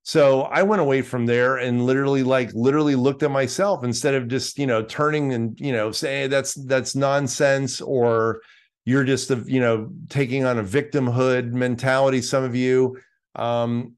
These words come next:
I really just looked at myself, and that's the blessing, you know? So,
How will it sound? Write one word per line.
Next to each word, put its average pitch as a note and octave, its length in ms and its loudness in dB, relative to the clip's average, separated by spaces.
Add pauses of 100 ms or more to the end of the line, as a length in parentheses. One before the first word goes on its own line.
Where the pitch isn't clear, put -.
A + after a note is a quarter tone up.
I A#2+ 80 -2
really D3 240 4
just C#3+ 220 -2
looked D3+ 180 0
at C#3+ 80 0
myself, C#3 680 -2 (140)
and B2 340 -4
that's D3+ 480 0
the B2+ 100 -2
blessing, A2+ 580 0
you A#2+ 80 -4
know? C3 180 0
So, B2+ 480 0